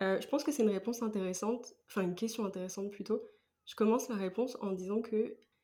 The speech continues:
il faut pas, je pense, avoir peur des mots. J'ai l'impression que souvent, on a un petit peu peur de dire, euh, lesbienne, homosexuelle, ce genre de truc. C'est pas une insulte, en fait, c'est, loin de là. Donc, en fait,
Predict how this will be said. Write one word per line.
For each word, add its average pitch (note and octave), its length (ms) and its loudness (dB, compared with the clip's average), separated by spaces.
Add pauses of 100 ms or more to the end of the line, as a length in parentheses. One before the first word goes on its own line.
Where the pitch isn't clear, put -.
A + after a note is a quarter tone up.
(200)
il G#3+ 100 2
faut G#3+ 120 4
pas, A#3 160 2
je C4 100 -6
pense, A#3+ 260 -4
avoir F3+ 380 -8
peur A3 240 0
des F#3+ 160 0
mots. F#3+ 360 0
J'ai G3+ 140 -8
l'impression F#3+ 400 -2
que G3+ 240 0
souvent, G#3+ 380 -4
on A3+ 180 0
a F#3 40 -2
un F3+ 120 -4
petit - 180 -12
peu A3 260 -4 (260)
peur G#3 360 0
de F#3+ 100 -2
dire, G3+ 340 -2
euh, F3+ 140 -6 (680)
lesbienne, F#3+ 520 0
homosexuelle, F#3+ 580 -2
ce G3+ 120 -6
genre F#3+ 160 -6
de F#3+ 80 -4
truc. - 360 -8 (1120)
C'est - 180 -4
pas A#3+ 120 6
une A3+ 140 6
insulte, A#3 420 0
en F#3+ 100 -2
fait, F3+ 380 -8
c'est, F3+ 460 -2
loin G3 240 2
de G#3+ 100 6
là. A#3 240 2
Donc, F#3+ 240 0
en F#3 100 -2
fait, A3 340 -4